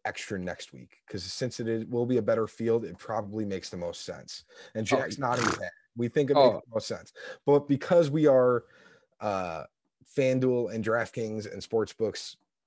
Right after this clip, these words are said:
Speaker 1: enthusiast, of course, we're gonna do it every week.
Speaker 2: Yeah, don't tell my girlfriend. I'm definitely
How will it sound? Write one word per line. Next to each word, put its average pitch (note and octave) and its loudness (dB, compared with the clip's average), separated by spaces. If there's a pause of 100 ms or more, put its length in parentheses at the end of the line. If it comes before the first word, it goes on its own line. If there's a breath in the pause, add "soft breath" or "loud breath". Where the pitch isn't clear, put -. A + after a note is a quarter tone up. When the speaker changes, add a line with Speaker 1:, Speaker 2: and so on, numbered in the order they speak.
(340)
Speaker 1:
enthusiast, C#3 2 (240)
of G2 -10
course, G#2 -2
we're G2+ -6
gonna G2 -4
do E2+ -8
it D#2 -10
every - -12
week. - -20 (880)
Speaker 2:
Yeah, A#2+ -4
don't C#3 2
tell A#2+ 2
my G#2+ 0
girlfriend. A2 -2
I'm A2+ -4
definitely G#2+ -2